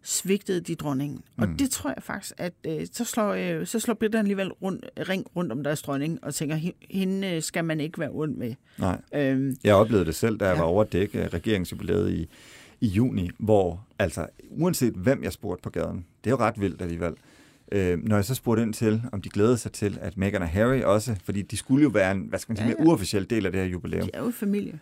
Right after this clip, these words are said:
Speaker 2: Øh, og, og alle sagde, "De må bare gerne blive i U S A.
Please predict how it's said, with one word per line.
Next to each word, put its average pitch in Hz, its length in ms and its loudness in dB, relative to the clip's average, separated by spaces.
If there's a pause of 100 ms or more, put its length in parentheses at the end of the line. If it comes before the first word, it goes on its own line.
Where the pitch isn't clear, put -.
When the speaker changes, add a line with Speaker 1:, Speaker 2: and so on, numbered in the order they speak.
(240)
Speaker 2:
Øh, 101 260 4
og, 95 260 2 (160)
og - 200 2
alle 123 200 2
sagde, 101 320 0 (340)
"De 117 60 0
må 90 120 -2
bare 76 180 -10
gerne 78 180 -6
blive 95 240 -2
i 92 40 -4
U 92 120 -4
S - 120 -6
A. 101 100 2